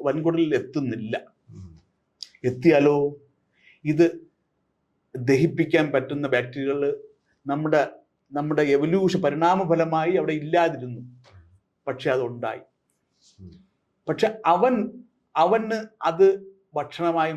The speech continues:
Speaker 1: മാറുന്നില്ല.
Speaker 2: ഉം.
Speaker 1: പക്ഷെ അവ-, അവൻ ഉണ്ടാക്കുന്ന കുറെ മെറ്റബോളിക് സാധനങ്ങളുണ്ട്, അത് നമുക്ക് ഹാനികരവുമായി.
Speaker 2: ഓക്കെ.
Speaker 1: ഇതാണ് ഇതിന്റെ ഒരു ബേസിസ് എന്ന് പറയുന്നത്.
Speaker 2: ഒരു അസ-,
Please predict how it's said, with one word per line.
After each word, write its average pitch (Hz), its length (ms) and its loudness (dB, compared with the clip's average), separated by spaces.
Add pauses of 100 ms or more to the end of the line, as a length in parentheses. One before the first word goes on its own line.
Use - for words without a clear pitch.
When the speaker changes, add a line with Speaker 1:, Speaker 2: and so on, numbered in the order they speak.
Speaker 1:
മാറുന്നില്ല. 127 580 -4 (560)
Speaker 2:
ഉം. 92 120 -20 (560)
Speaker 1:
പക്ഷെ 170 280 0
അവ-, 170 140 2 (100)
അവൻ 196 200 2
ഉണ്ടാക്കുന്ന 175 440 0 (100)
കുറെ 160 200 2
മെറ്റബോളിക് 165 560 -4 (260)
സാധനങ്ങളുണ്ട്, 143 680 -4 (1120)
അത് 156 120 0 (140)
നമുക്ക് 139 340 -6 (120)
ഹാനികരവുമായി. 117 800 -8 (520)
Speaker 2:
ഓക്കെ. - 180 -20 (1900)
Speaker 1:
ഇതാണ് 185 300 4
ഇതിന്റെ 156 200 4
ഒരു 151 80 0 (420)
ബേസിസ് 185 560 4
എന്ന് 131 160 -6
പറയുന്നത്. 98 300 -12
Speaker 2:
ഒരു 117 100 -10 (220)
അസ-, - 160 -16